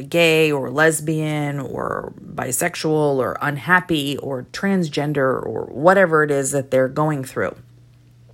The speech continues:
For a man or a woman to go through any kind of mental dysfunction,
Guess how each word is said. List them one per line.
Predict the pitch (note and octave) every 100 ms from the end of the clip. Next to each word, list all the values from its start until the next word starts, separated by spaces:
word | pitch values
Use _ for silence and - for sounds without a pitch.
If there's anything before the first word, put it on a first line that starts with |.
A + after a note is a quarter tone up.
| - _ - - - - - - - - - - - _ _ _ _ - - _ _ _ - D#3+ - - _
For | - - A3+ G#3+ G#3 - - -
a | F3+
man | F3 G#3 B3+ C#4
or | G#3+ F#3
a |
woman | F3 F#3 E3+ C#3 C#3
to | - D3+
go | D#3 E3+ F3+
through | - - D#3+ D3+ D3 D3 C#3+ B2+ - _ - _ - _ _ _ _ _ - _ _ -
any | G3+ B3
kind | - - F#3 E3+
of | D3
mental | D3 D#3 E3+ E3 D#3+ D3+ C#3+ C#3 C3+ - - - - - _ _ _ _ _ - _ _
dysfunction, | D3+ D#3+ D#3 - D3+ C#3+ - - - B2